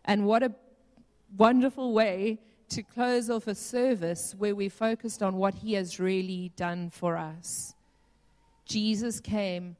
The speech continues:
and gave it all. To think about the fact that when he said the ver-, the words, "For God so loved the world that he gave his only son,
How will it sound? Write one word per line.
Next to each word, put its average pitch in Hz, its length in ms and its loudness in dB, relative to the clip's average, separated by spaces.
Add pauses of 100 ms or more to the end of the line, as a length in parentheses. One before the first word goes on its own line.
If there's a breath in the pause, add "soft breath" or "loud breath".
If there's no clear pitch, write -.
(160)
and 180 160 -6
gave 175 260 0
it 175 120 -4
all. 165 360 -4 (320 soft breath)
To 220 120 -2
think 262 260 -2
about 277 260 0
the 240 80 -4
fact 214 380 -2
that 208 180 -2
when 202 220 -2
he 262 360 -2
said 185 560 -4 (300 soft breath)
the 190 100 -4
ver-, 202 300 -2
the 196 140 -4
words, 180 480 -4
"For 185 180 -10
God 190 360 -2
so 214 360 -2
loved 226 320 -2
the 214 80 -10
world 165 400 -8 (280 soft breath)
that 175 120 0
he 170 100 0
gave 180 260 2
his 180 200 -6
only 208 360 -4
son, 165 560 -8